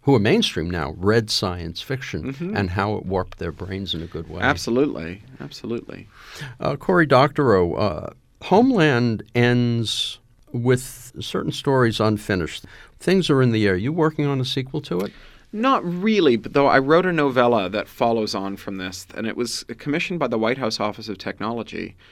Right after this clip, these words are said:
Speaker 2: who are doing a series of X Prize-style technology challenges where they're putting up cash purses for the development of technology. And they're working with Brian David Johnson, who's Intel's chief futurist and, uh, someone I've worked with before, and a great believer in something called, uh,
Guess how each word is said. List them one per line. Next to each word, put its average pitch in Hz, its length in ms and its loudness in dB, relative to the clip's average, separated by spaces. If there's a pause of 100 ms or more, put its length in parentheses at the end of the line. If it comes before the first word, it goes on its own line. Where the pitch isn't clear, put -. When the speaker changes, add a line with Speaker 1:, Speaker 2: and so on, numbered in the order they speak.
(180)
Speaker 2:
who 117 140 -2
are 110 100 4
doing 113 260 -2
a 107 60 -4
series 110 400 -2
of 95 80 -4
X - 180 -4
Prize-style 104 600 -4
technology 101 580 -8
challenges 92 560 -10
where 92 80 -10
they're 90 100 -8
putting 98 240 -8
up - 120 -10
cash - 300 -10
purses - 440 -8
for - 140 -12
the 92 100 -10
development 92 360 -8
of 90 80 -14
technology. 98 580 -8
And 98 100 -6
they're 110 100 -2
working 120 340 -4
with 107 200 -6
Brian 110 240 -2
David 98 240 -4
Johnson, 98 560 -8 (400)
who's 117 140 -4
Intel's 113 300 -2
chief - 240 -6
futurist 98 680 -8
and, 92 340 -8
uh, 90 100 -8
someone 104 300 -6
I've 95 140 -6
worked 95 180 -8
with 92 160 -10
before, 95 580 -2 (320)
and 104 140 -4
a - 20 -6
great 127 240 0
believer 113 360 -4
in 101 80 -8
something 101 260 -8
called, 95 380 -8
uh, 92 220 -6